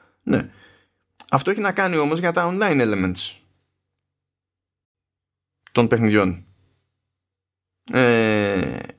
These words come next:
και όλα αυτά τα, τα Need for Speed δεν είναι μόνο online. Έχουν, ξέρω, και single player campaign και τα λοιπά.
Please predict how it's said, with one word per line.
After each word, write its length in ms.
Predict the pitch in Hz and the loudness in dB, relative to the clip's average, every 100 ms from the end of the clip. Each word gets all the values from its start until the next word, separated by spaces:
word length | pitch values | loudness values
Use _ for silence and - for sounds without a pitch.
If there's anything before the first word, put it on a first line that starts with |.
| _ _ _ _ _ _ - | _ _ _ _ _ _ -4
και 240 | 139 131 | 0 2
όλα 220 | - 151 190 | 2 2 2
αυτά 120 | 190 | 2
τα, 460 | 156 139 127 113 110 | 4 4 4 4 2
τα 120 | 107 | 2
Need 100 | 139 | 2
for 100 | 139 - | 0 2
Speed 280 | 107 120 190 - | 2 2 -4 -10
δεν 260 | 254 262 247 | -4 0 2
είναι 720 | 131 110 104 101 98 95 95 - _ _ _ _ _ _ _ - - | 2 2 2 2 0 0 0 -4 _ _ _ _ _ _ _ -20 -10
μόνο 640 | - 170 135 120 117 113 113 - | -2 0 2 2 4 2 -2 -4
online. 500 | 131 120 110 104 - - _ _ _ _ _ _ _ _ _ _ _ - | 0 2 2 0 -4 -12 _ _ _ _ _ _ _ _ _ _ _ -2
Έχουν, 220 | 208 226 | 2 2
ξέρω, 260 | 220 220 226 | 2 2 2
και 120 | 185 | 0
single 180 | 214 196 | 0 2
player 180 | 196 190 | 0 0
campaign 360 | 120 107 139 202 | 0 0 0 2
και 60 | 220 | 2
τα 100 | 214 | 2
λοιπά. 420 | 214 131 - | 2 0 -2